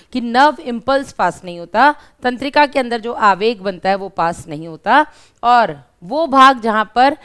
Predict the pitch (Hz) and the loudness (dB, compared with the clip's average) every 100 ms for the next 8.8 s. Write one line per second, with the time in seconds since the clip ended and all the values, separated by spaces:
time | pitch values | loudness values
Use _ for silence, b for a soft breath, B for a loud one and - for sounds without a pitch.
0 | b b _ 240 233 254 320 311 269 - | b b _ 0 2 2 2 2 0 -4
1 | 240 - 247 147 233 277 - 190 135 - | -10 -8 -8 -6 -4 -4 -4 -12 -12 -14
2 | 170 202 208 262 247 220 233 226 - 233 | -4 -4 -2 -4 -2 -4 -4 -8 -8 -10
3 | 196 226 208 214 220 196 185 196 196 - | -8 -8 -8 -8 -8 -10 -8 -6 -6 -8
4 | 208 175 175 165 180 170 170 196 294 - | -14 -10 -10 -10 -12 -12 -6 -2 -2 -2
5 | B B 196 240 262 269 285 277 311 285 | B B 0 4 4 0 -2 -2 -4 -6
6 | 202 175 156 135 - - - b b 254 | -8 -12 -12 -14 -16 -20 -20 b b -6
7 | 262 254 262 320 330 247 233 - 220 233 | 0 2 2 0 0 0 0 -4 -6 -8
8 | - 190 190 185 175 170 175 277 | -12 -12 -10 -10 -10 -8 -6 -6